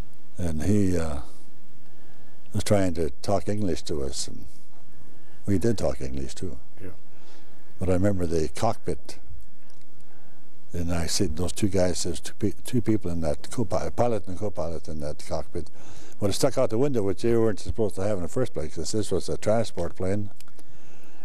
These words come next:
Speaker 1: and, uh, they used to haul supplies one direction and people out the other direction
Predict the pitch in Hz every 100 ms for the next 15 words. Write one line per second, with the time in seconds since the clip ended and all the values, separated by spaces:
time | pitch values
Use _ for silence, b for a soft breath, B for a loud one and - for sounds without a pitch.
0 | - 80 80 78 80 76 71 - - -
1 | B B B - 101 104 90 92 98 -
2 | - 104 110 98 107 107 98 98 - 117
3 | 95 80 69 71 - - b b b b
4 | b b - - - - - 123 110 98
5 | 101 107 104 110 104 78 73 - -